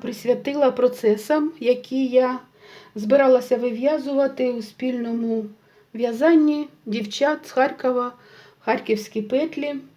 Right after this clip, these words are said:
Це гра Бінго на дві тисячі двадцять четвертий рік.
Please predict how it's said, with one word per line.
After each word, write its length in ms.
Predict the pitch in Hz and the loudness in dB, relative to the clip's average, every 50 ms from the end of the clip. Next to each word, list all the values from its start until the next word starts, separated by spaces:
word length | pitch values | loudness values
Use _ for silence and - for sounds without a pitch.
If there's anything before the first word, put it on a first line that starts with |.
| _ _ _ _ _ _ _ _ - _ - _ _ - - | _ _ _ _ _ _ _ _ -20 _ -20 _ _ -14 -8
Це 200 | - 277 302 285 | -2 0 0 0
гра 320 | 233 240 254 254 247 233 | 0 2 2 2 4 2
Бінго 460 | 214 196 214 226 240 247 233 247 254 247 | 2 0 -2 -4 -4 -6 -6 -6 -8 -6
на 260 | 240 247 254 254 254 | -6 -4 -4 -2 -2
дві 180 | 208 208 233 | -2 -2 -4
тисячі 420 | 208 - 254 247 - 240 208 - 208 | -4 -6 -8 -6 -8 -8 -6 -6 -2
двадцять 380 | 208 240 262 254 - 240 214 | 0 0 0 0 -2 -6 -4
четвертий 600 | - - 220 208 220 226 226 214 208 208 214 214 | -4 -6 -4 0 2 2 2 2 2 2 2 2
рік. 400 | 202 196 220 294 - - - - | 2 2 0 -4 -6 -10 -18 -20